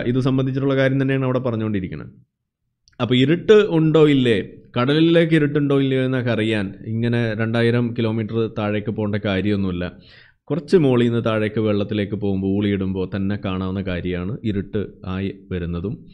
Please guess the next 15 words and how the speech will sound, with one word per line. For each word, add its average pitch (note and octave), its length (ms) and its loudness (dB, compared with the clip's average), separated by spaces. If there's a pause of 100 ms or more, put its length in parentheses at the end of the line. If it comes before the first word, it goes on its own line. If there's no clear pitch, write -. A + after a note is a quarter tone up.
(180)
വെളിച്ചം G#2 320 -2
കുറഞ്ഞു G2 300 -2
കുറഞ്ഞു F#2 340 -2
വരുന്നതും. E2 420 -8
അത് C#3+ 120 0 (120)
കൂടുതൽ D#3 260 4 (120)
താഴേക്ക് C3 380 2
പോകുമ്പോൾ A#2 340 0
കുറ്റാക്കൂരി A#2+ 520 -2
ഇരുട്ടായിരിക്കുമെന്ന് G#2 840 -2
മനസ്സിലാക്കാൻ G2 600 -4 (500)
പി A#2 140 2
എച്ച് G#2+ 160 -2
ഡിയുടെ G#2+ 280 2
ആവശ്യമൊന്നുമില്ല, F#2+ 580 -2